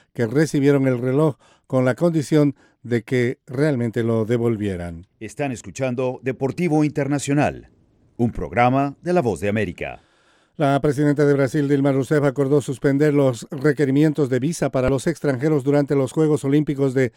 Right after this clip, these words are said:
Speaker 1: Río de Janeiro dos mil dieciséis, según publicó el miércoles el Diario Oficial, pese a un aumento en los, eh, temores de seguridad tras los atentados en París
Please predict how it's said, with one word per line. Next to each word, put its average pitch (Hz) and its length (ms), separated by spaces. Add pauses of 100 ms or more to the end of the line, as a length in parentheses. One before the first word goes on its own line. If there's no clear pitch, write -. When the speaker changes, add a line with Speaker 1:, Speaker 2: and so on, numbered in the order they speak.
(160)
Speaker 1:
Río 165 460
de 123 140
Janeiro 151 500 (240)
dos 151 240
mil 123 160
dieciséis, 147 640 (280)
según 202 220
publicó 180 340
el 175 60
miércoles 175 440
el 147 100
Diario 160 320
Oficial, 165 540 (340)
pese 160 400 (240)
a 131 100
un 165 160
aumento 156 520
en 135 80
los, 135 240
eh, 135 120
temores 151 360
de 139 100
seguridad 139 560 (300)
tras 147 240
los 143 180
atentados 135 560
en 127 140
París 147 420